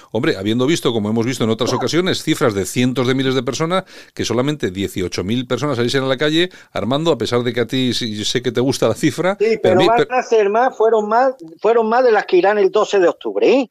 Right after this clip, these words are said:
Speaker 2: A la Plaza de Cataluña. Y, eh, a mí, a mí esto, hombre, la de ayer no fue una jornada festiva como la diada y demás, donde hay, donde hay unas llamadas institucionales a la participación.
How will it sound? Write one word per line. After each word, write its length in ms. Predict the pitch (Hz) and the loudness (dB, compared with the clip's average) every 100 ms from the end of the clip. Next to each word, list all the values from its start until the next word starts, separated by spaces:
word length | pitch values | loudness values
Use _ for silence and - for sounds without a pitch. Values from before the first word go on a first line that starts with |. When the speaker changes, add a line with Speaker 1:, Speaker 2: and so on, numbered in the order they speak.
| _ | _
Speaker 2:
A 100 | - | -2
la 160 | 143 135 | -2 2
Plaza 320 | 180 180 196 | 0 2 0
de 100 | 165 | -2
Cataluña. 580 | 151 139 110 98 95 98 _ _ _ _ | -2 -2 -2 -8 -10 -18 _ _ _ _
Y, 340 | 107 120 123 143 | -12 -6 0 2
eh, 100 | 165 | 2
a 100 | 165 | 2
mí, 260 | 175 233 226 | 4 4 4
a 160 | 190 202 | 2 2
mí 140 | 262 | 2
esto, 220 | 240 226 - - | 2 0 -4 -6
hombre, 300 | - 208 196 | -4 0 2
la 100 | 156 | 4
de 100 | 143 | 4
ayer 180 | 139 190 | 4 4
no 100 | 233 | 2
fue 140 | - 196 | 2 0
una 120 | 156 | 0
jornada 400 | 147 135 147 135 | 0 0 0 0
festiva 640 | - 110 - 208 180 156 | -4 -6 -2 0 2 0
como 220 | 139 120 | 0 0
la 100 | 113 | 0
diada 460 | 113 110 127 160 143 | 0 0 0 0 -4
y 80 | 120 | -6
demás, 300 | 113 151 196 | -6 -6 -6
donde 200 | 113 117 | -2 2
hay, 200 | 135 127 - - - | 2 -2 -12 -20 -4
donde 280 | 127 113 | -2 2
hay 100 | 147 | 4
unas 180 | 170 170 | 4 2
llamadas 400 | - 135 180 175 | 0 0 2 2
institucionales 760 | 156 - 135 131 131 143 175 226 | 0 -2 -2 0 0 2 4 4
a 40 | |
la 140 | 285 | 2
participación. 720 | - 262 139 127 262 120 180 | 0 -2 -4 -6 -4 0 2